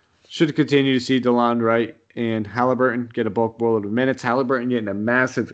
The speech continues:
increase, six hundred dollar increase from Sunday, sixty-two hundred to sixty-eight hundred. Still in play. Dallas's backcourt's played pretty good defense, though, so don't know if that's the spot I wanna target. If anything, I wanna go to DeLon Wright, a little bit of a revenge narrative here.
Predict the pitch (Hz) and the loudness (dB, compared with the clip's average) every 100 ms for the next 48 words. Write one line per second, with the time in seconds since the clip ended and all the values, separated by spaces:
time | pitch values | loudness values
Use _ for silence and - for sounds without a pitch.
0 | - 120 113 120 110 107 - - 143 135 | -4 -2 0 2 2 0 -4 -4 0 2
1 | 127 123 113 117 123 120 120 113 104 123 | 6 6 6 2 2 0 0 -4 -4 -2
2 | 120 117 117 117 123 - 113 123 117 120 | 0 2 2 0 -6 -10 -2 0 2 2
3 | 117 107 98 - - 113 117 104 107 110 | 2 -2 -4 -8 -2 0 2 2 0 0
4 | 110 - _ _ _ _ - 160 156 131 | -4 -6 _ _ _ _ -4 2 4 4
5 | 131 127 123 117 - _ _ _ _ 127 | 4 4 2 -4 -16 _ _ _ _ 2
6 | 123 120 123 113 113 113 117 113 - 123 | 4 4 -2 -2 0 0 -2 -2 -2 -2
7 | 120 120 117 104 107 104 98 95 - 98 | -2 -2 -2 -2 -2 -4 -8 -12 -10 -6
8 | 95 - 98 92 - _ _ _ _ - | -6 -4 -6 -8 -18 _ _ _ _ 0
9 | 143 143 123 131 117 113 131 123 117 110 | 4 4 4 2 0 -4 0 2 2 -2
10 | 135 127 135 127 - - 127 131 131 117 | -2 -2 -2 -6 -8 -4 -2 0 0 0
11 | 113 113 110 92 98 110 104 117 123 123 | 0 0 -2 -4 -2 -2 2 2 2 2
12 | 110 110 98 98 98 107 117 107 113 110 | 0 0 0 0 0 0 0 0 0 2
13 | 110 107 110 107 | 0 0 -2 -2